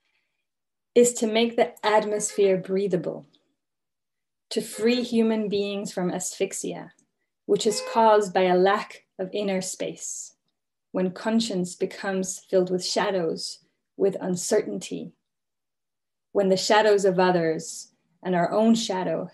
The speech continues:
have made our inner space, the primary space in which we move and breathe, excessively opaque." The triad, thought,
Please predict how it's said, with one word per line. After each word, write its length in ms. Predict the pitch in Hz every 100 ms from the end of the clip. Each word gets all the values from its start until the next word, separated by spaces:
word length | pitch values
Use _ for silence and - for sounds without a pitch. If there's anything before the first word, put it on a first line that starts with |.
| _
have 200 | 190 180
made 220 | 185 185
our 180 | 175 -
inner 240 | 220 220
space, 500 | 214 - 165 151 170
the 100 | -
primary 520 | 185 - 208 202 196 185
space 360 | - 185 180
in 100 | 175
which 200 | 170 170
we 60 | 170
move 240 | 180 180
and 140 | 175 170
breathe, 480 | 190 185 165 180 - _ _ _ _ _ -
excessively 720 | 180 - 196 190 175 175 -
opaque." 640 | 196 - - - - - _ _ _ _ _ _ _ _ _ _ _ _ 988 _ _ _ _ _ 1017 784 _ 1077 1077 _ _ _ _ _ _ _ _ _ _ _ -
The 100 | 208
triad, 640 | - 262 247 196 180 180 _ _
thought, 580 | - 208 202 202 - -